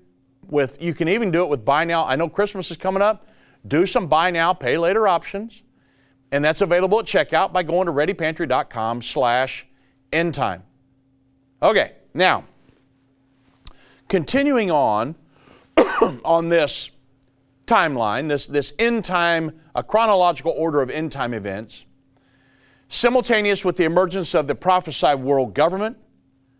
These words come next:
is gonna be the birth of a global religious system. Interfaithism and ecumenism, I mean, it's, it's already being called. It's gonna be a union of different, many different churches, Catholicism, Protestantism, and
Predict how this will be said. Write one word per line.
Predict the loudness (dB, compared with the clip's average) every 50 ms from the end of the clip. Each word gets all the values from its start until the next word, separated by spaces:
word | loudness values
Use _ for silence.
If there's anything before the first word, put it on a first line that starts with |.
| _ _ _ _ _ _ _
is | 0 0 2 2
gonna | 2 2 2 2
be | 2 2 2
the | 0 2
birth | 2 2 2 2 0
of | -2 -2
a | -2
global | 0 0 2 2 2 2 0 0
religious | 0 0 -2 -2 -2 -4 -6 -8 -8
system. | -6 -6 -6 -8 -8 -12 -16 -18 -20 _ _ _ _
Interfaithism | -2 -2 0 0 0 0 2 2 2 2 0 0 -2 -2 -2 -2 -4 -4 -6 -8 -14 _ _ _ _ _ _ _ _ _ _ _ _ _ _ -2
and | 0 0 0 2 2
ecumenism, | 2 2 2 2 2 0 2 2 2 2 2 2 0 0 2 2 0
I | 0
mean, | 0 -2 -2
it's, | -2 -2 -2 -2
it's | -4 -6 -2 2
already | 2 2 2 2 0
being | 0 0 0 -2 0
called. | 2 2 4 4 4 2 0 -2
It's | -4 -4 -2 -2
gonna | -2 0
be | 2 2 0
a | 0
union | 0 -2 -2 -2 0 -2 0 0 2
of | 2 2 0 -2 -8 _ _ _ _ _ -2
different, | 0 0 2 2 0 0 0 -2
many | -4 -2 0 0 2 2
different | 0 0 -2 -4
churches, | -4 -4 -4 -4 -6 -8 -8
Catholicism, | -8 -6 -2 0 2 2 2 0 0 -2 -4 -2 -2 -4 -4
Protestantism, | -2 0 0 2 2 0 -2 -4 -4 -2 -2 -2 -2 -2 -2 -2
and | -2 -4 -4